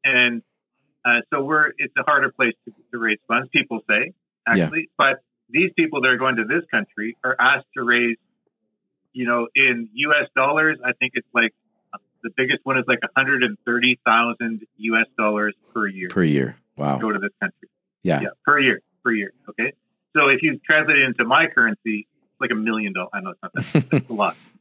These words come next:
Speaker 1: Okay?
Speaker 2: Yeah.
Speaker 1: So everyone looks at that. What does the world say? That's impossible. World and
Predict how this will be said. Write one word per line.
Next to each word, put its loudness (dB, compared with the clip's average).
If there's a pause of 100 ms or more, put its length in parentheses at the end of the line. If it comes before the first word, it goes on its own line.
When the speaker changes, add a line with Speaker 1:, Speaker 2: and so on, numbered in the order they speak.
Speaker 1:
Okay? 2
Speaker 2:
Yeah. 4
Speaker 1:
So 0 (360)
everyone 2
looks 0
at -2
that. 0
What 2
does 2
the 2
world 2
say? 0
That's 2
impossible. -4 (380)
World 2
and 2